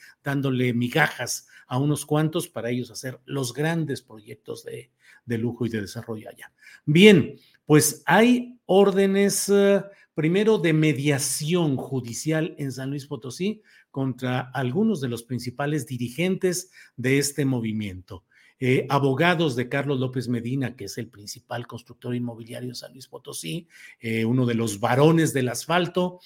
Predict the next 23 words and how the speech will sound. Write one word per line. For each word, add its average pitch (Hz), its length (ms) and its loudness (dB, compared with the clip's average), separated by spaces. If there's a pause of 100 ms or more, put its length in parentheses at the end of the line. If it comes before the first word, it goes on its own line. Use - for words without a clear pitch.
(200)
que 127 160 -2
construyen 135 560 -2
y 123 80 -4
construyen 127 760 -6
sobre 113 320 -12
tierras 147 640 -2 (260)
adjudicadas 131 1120 -2
a 107 140 -4
ellos, 139 400 0
a 123 80 -12
particulares 135 800 -6 (240)
de 120 180 -4
comunidades 120 600 -2
y 123 60 -8
de 117 80 -6
ejidos 135 440 -6
a 117 60 -8
los - 180 -12
que 113 300 -10 (200)
van 135 260 2
comprando 127 500 -2
la 117 80 -2
voluntad. 120 540 -4